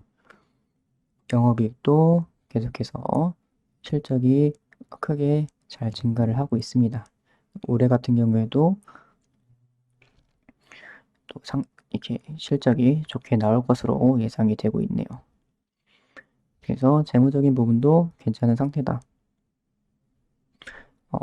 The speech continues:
조금 문제인 부분은 이제 유보율이 좀 낮고 부채가 조금 높다. 아, 요런 부분, 어, 이렇게 되면 약간 유상증자 가능성도 있긴 합니다. 근데 이제 배당,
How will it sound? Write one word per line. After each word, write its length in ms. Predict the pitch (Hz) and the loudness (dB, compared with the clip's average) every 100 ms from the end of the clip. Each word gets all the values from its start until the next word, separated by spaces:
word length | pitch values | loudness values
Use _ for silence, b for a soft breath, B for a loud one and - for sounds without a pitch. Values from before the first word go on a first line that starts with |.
| - - | -10 -10
조금 260 | - - | -2 2
문제인 400 | 139 110 127 127 | 4 4 4 6
부분은 480 | 120 110 120 151 175 | 4 2 2 4 4
이제 240 | 127 - 123 b b b b - | 2 -2 -8 b b b b -2
유보율이 340 | 120 120 127 120 | 2 6 8 6
좀 160 | - | 4
낮고 400 | 120 117 _ 127 110 - - | 0 -2 _ -4 -4 -8 -10
부채가 440 | 123 - 156 156 | -8 -2 2 2
조금 300 | 147 143 127 | 0 -2 -2
높다. 400 | 113 _ 110 107 _ _ _ _ - | -2 _ -2 -2 _ _ _ _ -16
아, 120 | 151 - | -12 -8
요런 260 | - - 123 | 0 2 2
부분, 420 | - - 262 269 B B B _ | 0 -4 -2 -2 B B B _
어, 160 | - - | -2 0
이렇게 260 | 123 135 | 0 0
되면 260 | 156 160 156 | 0 2 4
약간 200 | 139 127 | 2 4
유상증자 680 | 120 113 156 151 143 117 120 | 2 4 4 4 4 6 4
가능성도 800 | 139 117 117 - 117 117 147 175 180 b b b b b b _ | 2 0 0 0 0 2 4 4 2 b b b b b b _
있긴 240 | - 120 | -6 -2
합니다. 300 | 123 143 139 - - 151 156 _ _ _ _ _ _ _ _ _ _ _ _ _ - _ _ _ _ | 2 2 0 -2 -2 -4 -6 _ _ _ _ _ _ _ _ _ _ _ _ _ -20 _ _ _ _
근데 200 | 131 135 | 0 2
이제 160 | 113 113 | 2 0
배당, 540 | - 110 135 147 147 | 0 4 6 6 4